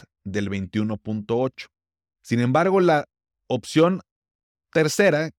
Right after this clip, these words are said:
que viene por aquí dice once punto nueve de tasa, once, once punto nueve por ciento tasa de interés, es más baja, ¿no? Sin embargo, el cat es del veinticuatro punto nueve por ciento. O sea, menor tasa de interés,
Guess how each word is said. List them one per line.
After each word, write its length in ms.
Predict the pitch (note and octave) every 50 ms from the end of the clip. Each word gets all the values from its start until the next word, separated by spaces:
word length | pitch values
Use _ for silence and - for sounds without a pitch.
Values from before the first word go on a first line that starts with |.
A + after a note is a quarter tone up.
| _ _
que 100 | - A2
viene 220 | A#2+ C3 D3 C#3+
por 140 | C3 D3 C#3
aquí 180 | C3+ - - C#3
dice 340 | C3+ C3+ B2+ - C#3+ - -
once 340 | - C3+ D3 D#3 D3+ - D#3
punto 360 | - - C#3+ C#3 C3 - D3+
nueve 300 | C#3+ C3+ C3 B2 A#2+ C3
de 120 | C3 A#2+ -
tasa, 600 | - - A#2+ A#2 A2+ - - B2 B2 B2+ B2+ - _ _ _ _ _
once, 220 | - C#3 D3+ D#3+ -
once 220 | - D3 D3+ - D#3+
punto 260 | - D3+ D3 C3+ C#3+
nueve 180 | C3 C3+ C#3 C3
por 200 | - A#2 G#2 G2
ciento 300 | - A#2+ A#2+ A#2 C3 -
tasa 260 | - A2 G#2+ - A#2+
de 80 | A#2
interés, 480 | A#2 A2+ G#2 - G2+ G#2 G#2 F#2+ - -
es 180 | - - A#2 A2+
más 260 | B2 B2+ A#2+ A2+ G2+ G2
baja, 380 | B2 B2 A2 - - - - _ _ _ _
¿no? 160 | - G2 A2+ - _ _ _ _ _ _ _ _
Sin 140 | - F#2+ F#2
embargo, 460 | G2+ A#2 D#3 F#3 F#3+ D#3+ D3 D#3 - -
el 200 | F#2 G2 F#2+ -
cat 280 | _ - A2+ A#2 A#2+ - _ -
es 160 | G#2 G#2 G#2
del 120 | A2+ A2+
veinticuatro 680 | G#2+ G#2+ G2+ F#2+ - - _ - G#2 G#2 - - G2+ G2
punto 340 | - - G2+ G2+ G2+ G#2+ F#2+
nueve 200 | F#2+ G2+ G2+ G2+ -
por 200 | - F#2+ E2 E2
ciento. 320 | - F2 E2 E2 - -
O 20 | -
sea, 260 | - A#2 G#2+ - _ _ _ _ _ _ _ _ _ _ _ _ _ _ _ _ _ _ _
menor 460 | - G#2 G#2+ A#2 A2+ A2+ B2+ D#3 F3+
tasa 280 | - - F3 E3+ - E3
de 80 | D#3+ E3
interés, 480 | D#3+ D3 - A#2+ A2+ C#3+ E3+ G3+ -